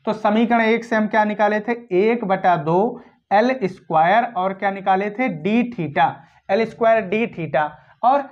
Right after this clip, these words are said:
यहां से डीए का मान डाल दिया। अब डीटी को क्या करो? D theta के नीचे शिफ्ट कर दो। अब but हमें पता है D theta by क्या बच्चा? Deta, डीटी,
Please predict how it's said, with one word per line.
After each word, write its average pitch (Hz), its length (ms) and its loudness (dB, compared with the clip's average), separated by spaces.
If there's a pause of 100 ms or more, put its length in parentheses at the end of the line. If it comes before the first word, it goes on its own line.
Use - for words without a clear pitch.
(140)
यहां 190 260 0
से 254 100 -6
डीए 202 300 -2
का 247 140 0
मान 240 220 2
डाल 247 180 6
दिया। 247 180 0
अब 202 160 0
डीटी 196 280 -6
को 247 180 -2
क्या 226 180 0
करो? 233 180 0 (140)
D 226 180 2
theta 202 380 0
के 208 60 0
नीचे 175 420 -4 (380)
शिफ्ट - 360 -4
कर 151 180 0
दो। 156 100 0 (400)
अब 233 160 4
but 277 140 2
हमें 208 360 0
पता 185 260 0
है 170 220 -2 (280)
D 202 180 0 (200)
theta 214 340 2
by 240 180 0
क्या 240 160 -2
बच्चा? 220 320 -2 (380)
Deta, 196 340 -2 (440)
डीटी, 240 360 2